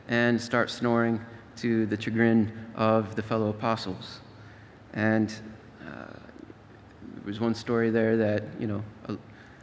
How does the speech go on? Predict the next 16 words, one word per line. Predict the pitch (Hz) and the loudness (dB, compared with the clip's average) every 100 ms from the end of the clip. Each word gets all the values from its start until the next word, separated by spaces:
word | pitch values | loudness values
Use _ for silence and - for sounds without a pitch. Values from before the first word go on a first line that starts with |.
| - - - - - - - - - - - - - - - | -20 -20 -20 -20 -20 -20 -20 -20 -20 -20 -20 -20 -20 -20 -4
Jesus | - 123 113 110 | 2 2 2 -2
said, | - 131 120 117 123 - - - - 123 | 0 2 4 2 -2 -12 -16 -18 -12 -4
when | 107 110 | -2 0
the | 113 | 0
apostles | 113 113 113 113 | 2 0 0 -2
were, | 104 104 | -2 0
"How | 123 | 0
does | 143 120 | 0 0
he | |
fall | 120 143 | -2 0
asleep | 123 - 147 | 0 0 -2
so | - 107 | 0 -4
fast?" | 104 107 123 - | 0 0 0 -2
Jesus | 110 110 | -4 -4
says, | - 113 110 | -4 -4 -4
"Because | 113 131 127 117 | -4 -2 0 -2